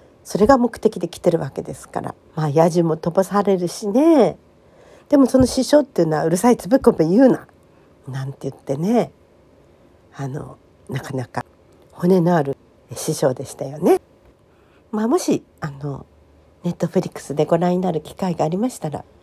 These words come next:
あの、ご覧になってみることをおすすめします。大泉洋さんと、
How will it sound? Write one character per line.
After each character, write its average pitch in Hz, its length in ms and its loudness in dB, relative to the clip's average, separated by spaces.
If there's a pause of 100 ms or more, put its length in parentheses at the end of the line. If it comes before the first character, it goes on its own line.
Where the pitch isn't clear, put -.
(440)
あ - 80 -18
の、 151 140 -12
ご 190 120 0
覧 220 180 2
に 220 100 -2
な 233 80 2
っ 233 40 -2
て - 120 -10
み 180 100 0
る 165 80 -4
こ 151 140 -8
と 127 240 -4
を 110 100 -6 (440)
お - 20 -12
す 185 160 0
す 185 140 -6
め 190 100 0
し 185 140 -10
ま 185 140 -2
す。 - 180 -10 (640)
大 190 120 6
泉 180 280 2
洋 208 140 6
さ 185 160 -4
ん 170 80 -6
と、 - 280 2